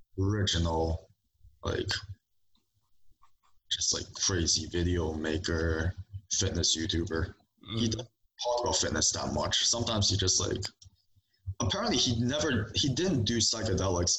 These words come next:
Speaker 1: until a couple years ago too. Like, he was making his weirdest videos when he was just completely sober. It's
Speaker 2: Mm-hmm.
Speaker 1: the weirdest dude there is. I also saw, like, his, like, compilation of what he was capable of, and that was amazing back then.
Speaker 2: Mm-hmm.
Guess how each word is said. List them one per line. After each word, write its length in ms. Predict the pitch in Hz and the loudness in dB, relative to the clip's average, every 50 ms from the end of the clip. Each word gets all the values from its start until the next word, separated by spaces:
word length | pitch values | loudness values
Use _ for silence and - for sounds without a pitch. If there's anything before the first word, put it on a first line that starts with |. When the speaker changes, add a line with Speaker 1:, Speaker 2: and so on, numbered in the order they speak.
| - 87 | 0 0
Speaker 1:
until 220 | 87 95 87 87 | 0 0 2 0
a 60 | 87 | 0
couple 240 | 85 - 92 90 92 | 0 0 0 0 2
years 260 | 87 87 90 85 - 90 | 2 2 2 2 2 2
ago 160 | 87 85 85 | 0 -2 -2
too. 200 | 85 - 104 92 | 0 0 0 2
Like, 180 | 78 78 85 | 0 0 0
he 140 | - - 147 | 0 0 2
was 160 | 156 135 107 101 | 2 2 2 2
making 260 | 101 104 104 98 92 | 2 2 2 2 0
his 140 | 80 80 85 | 0 -2 -2
weirdest 500 | 85 90 98 104 98 90 85 80 - - | 0 0 0 0 2 2 2 0 0 0
videos 340 | 87 87 87 82 80 80 - | 0 0 0 2 0 0 0
when 140 | 87 85 85 | 0 0 0
he 80 | 92 | 2
was 160 | 92 87 87 - - | 2 0 0 -2 -2
just 220 | - 87 - - - | -2 -2 -2 0 -2
completely 400 | 92 87 - - 87 78 - 82 | -4 -4 -2 -4 -4 -2 -2 -2
sober. 520 | - - 85 85 82 - - 65 64 98 - _ - | 0 0 0 0 -2 -2 -2 -2 -4 -4 -6 _ -4
It's 140 | 107 117 113 | -2 -2 -2
Speaker 2:
Mm-hmm. 140 | 110 104 107 113 - _ - - _ _ | -2 -2 -4 -8 -10 _ -20 -20 _ _
Speaker 1:
the 60 | - - | -4 -2
weirdest 420 | 95 95 92 87 85 82 - - | 0 2 2 2 2 2 2 0
dude 160 | - 92 90 | 0 0 0
there 160 | 87 85 78 | 0 0 0
is. 440 | 80 85 85 85 87 - - - - - _ _ _ _ _ - - - - - _ _ _ _ - | 0 2 2 2 2 2 0 -2 -6 -12 _ _ _ _ _ -20 -20 -20 -20 -20 _ _ _ _ -6
I 40 | 113 | -2
also 240 | 123 127 - 143 120 | 0 0 2 2 2
saw, 300 | - - 123 120 120 117 | 2 2 2 0 0 0
like, 260 | 107 101 95 90 82 | 2 2 2 2 2
his, 240 | 95 92 90 - - | 2 2 2 2 0
like, 200 | 87 85 85 - - | 0 -2 -4 -4 -2
compilation 720 | - 104 101 101 98 92 87 92 92 95 92 - 101 98 | -2 0 0 0 0 0 0 2 2 2 2 2 2 2
of 260 | 92 85 92 - - - - - - - _ _ - _ | 2 0 0 0 0 -2 -4 -10 -20 -20 _ _ -10 _
what 160 | - 98 98 92 | -2 0 2 2
he 100 | 95 90 | 2 2
was 160 | 85 85 - | 2 2 2
capable 680 | - - 120 131 127 117 95 82 - 71 71 67 67 65 | 2 2 2 2 2 2 2 2 2 2 2 0 0 0
of, 100 | - - - - | -2 -4 -4 -4
and 100 | - 80 78 | -6 -4 0
that 140 | 95 98 | 0 0
was 240 | 92 90 - 76 76 78 | 2 2 2 0 0 -2
amazing 400 | 80 82 85 82 - - 78 78 82 - - | -2 0 0 0 0 -2 -4 -8 -12 -8 -4
back 240 | 82 76 69 - - | -2 -2 -2 -2 -2
then. 100 | - 104 | -4 -2
Speaker 2:
Mm-hmm. 120 | 104 101 | -2 -2